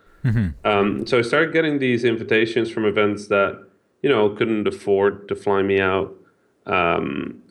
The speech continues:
Speaker 2: couldn't, uh, didn't really have a community, but just would be really excited if I could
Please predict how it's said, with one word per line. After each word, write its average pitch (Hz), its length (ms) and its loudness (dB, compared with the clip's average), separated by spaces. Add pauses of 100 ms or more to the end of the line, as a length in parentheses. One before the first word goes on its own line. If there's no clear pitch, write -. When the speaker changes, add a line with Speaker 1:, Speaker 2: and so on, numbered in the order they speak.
Speaker 2:
couldn't, 104 480 0 (500)
uh, 80 300 0
didn't 104 320 0
really 110 200 2
have 110 220 -2
a 110 40 -8
community, 113 520 0
but 110 180 -4
just - 220 -6
would 98 180 -6
be 101 100 -2
really 104 300 4
excited 98 380 2
if 98 100 2
I 95 120 2
could - 240 -6